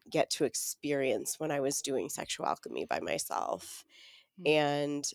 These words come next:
Speaker 1: every time we did an episode together, it felt that, you know, kind of balance in that mix. And so being able to step in to the studio and do that with you week after week, for me, it just helps me to feel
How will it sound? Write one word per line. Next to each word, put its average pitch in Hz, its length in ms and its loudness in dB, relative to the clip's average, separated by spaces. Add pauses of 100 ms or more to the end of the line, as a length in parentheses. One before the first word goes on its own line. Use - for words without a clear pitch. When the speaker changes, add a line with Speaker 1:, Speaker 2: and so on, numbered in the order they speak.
(120)
Speaker 1:
every 156 240 6
time 147 280 -2
we 151 160 4
did 143 200 2
an 135 100 4
episode - 480 4
together, 135 460 2
it - 160 -2
felt - 440 2 (340)
that, 139 340 4 (120)
you 165 120 -2
know, 151 100 -4
kind 156 240 -4
of 151 80 -6 (100)
balance 139 440 2
in 180 80 -6
that 139 200 -2
mix. 147 520 4 (520)
And 208 140 6
so 190 180 8
being 175 400 4
able 160 400 4
to - 180 -4
step - 360 2 (120)
in 147 520 4 (360)
to - 100 -4
the 156 100 2
studio 139 720 2
and 147 160 -4
do 143 160 -4
that 139 200 2
with - 200 -6
you 156 120 -6
week - 300 -8
after - 300 -6
week, 139 360 -2
for - 220 -4
me, 139 480 0 (800)
it 185 100 8
just - 220 2
helps - 340 2
me 156 300 2
to 156 240 0
feel 143 800 2